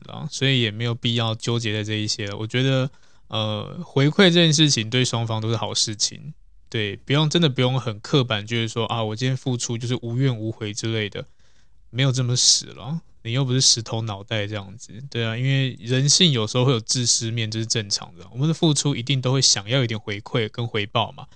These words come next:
那如果可以的话，对方给你当然是最好的。那一样的，如果你今天是反过来立场，呃，你是一个一直收到人家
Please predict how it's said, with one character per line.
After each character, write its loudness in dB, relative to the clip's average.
那 2
如 2
果 8
可 2
以 6
的 4
话， 2
对 2
方 0
给 -2
你 -6
当 -6
然 -4
是 -8
最 -2
好 -8
的。 -20
那 4
一 0
样 6
的， -2
如 0
果 6
你 2
今 -2
天 0
是 -2
反 -2
过 0
来 2
立 2
场， -4
呃， -4
你 -8
是 0
一 2
个 -2
一 -4
直 -4
收 2
到 4
人 -2
家 -2